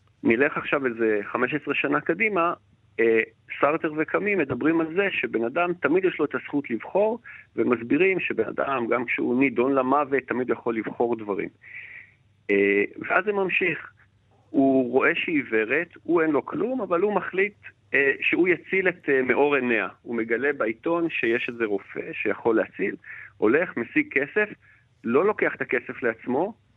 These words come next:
נותן לה איכשהו את הכסף בלי שהיא תדע שזה הוא, אה,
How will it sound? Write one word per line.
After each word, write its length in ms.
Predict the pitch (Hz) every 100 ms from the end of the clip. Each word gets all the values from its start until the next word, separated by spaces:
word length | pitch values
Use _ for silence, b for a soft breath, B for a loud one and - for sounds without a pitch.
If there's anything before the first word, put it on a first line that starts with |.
| -
נותן 360 | 113 - 160 165
לה 80 | 160
איכשהו 260 | 139 151
את 60 | 135
הכסף 340 | 120 139 127
בלי 140 | 131 127
שהיא 140 | 135
תדע 260 | 127 110 117 -
שזה 220 | 107 110
הוא, 240 | 170 262 - _ _ _ _ _
אה, 100 | -